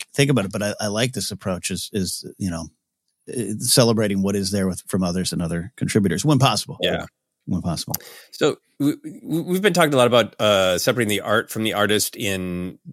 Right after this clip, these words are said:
Speaker 2: uh, basically modern things or, or things where the artist is, is still working today.
Speaker 1: Mm-hmm.
Speaker 2: Um, how do you feel about stuff just made from a different, in a different time where the, the artist isn't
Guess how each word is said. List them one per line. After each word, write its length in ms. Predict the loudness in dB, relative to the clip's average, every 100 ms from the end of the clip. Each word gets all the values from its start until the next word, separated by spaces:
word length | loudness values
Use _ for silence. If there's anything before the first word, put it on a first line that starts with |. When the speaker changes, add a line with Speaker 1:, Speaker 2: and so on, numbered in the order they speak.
| -16 -4
Speaker 2:
uh, 360 | 0 0 -2 -6 _ _ -12 0
basically 520 | 0 2 2 0 -2 _
modern 460 | -2 4 4 4 4
things 320 | 2 2 0
or, 100 | 0
or 140 | 0
things 300 | 0 0 2
where 100 | 2
the 140 | 2 2
artist 400 | 2 2 -2 -4
is, 220 | -6 -4
is 220 | -4 -2
still 300 | 0 0 2
working 320 | 0 -2 -4
today. 300 | -6 -8 -14 -20 _ _ _ _ -4
Speaker 1:
Mm-hmm. 280 | -4 -2 -4 -2
Speaker 2:
Um, 420 | -2 -2 -6 -12 _ _ _ _ _ _
how 280 | -4 -2 0
do 80 |
you 100 | 0
feel 400 | -2 2 4 4
about 360 | 2 0 -2 -2
stuff 340 | -2 0 0 0
just 240 | -4 -4
made 480 | -4 2 4 4 2
from 220 | 0 0
a 20 |
different, 400 | 2 0 0 -4 -2
in 100 | 0
a 60 |
different 320 | 2 2 0 -4
time 460 | -4 -2 -4 -6 _ _ _ _ _ _ _ -2
where 240 | 2 2
the, 180 | 2 -2 -6
the 180 | -6 0
artist 340 | 2 4 4
isn't 300 | 2 0 -2